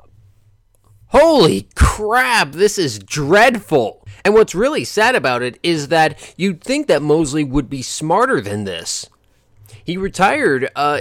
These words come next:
back in two thousand thirteen, uh, in November,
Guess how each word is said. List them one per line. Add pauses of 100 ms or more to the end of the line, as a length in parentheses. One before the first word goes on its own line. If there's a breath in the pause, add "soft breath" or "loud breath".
back
in
two
thousand
thirteen, (120)
uh,
in
November,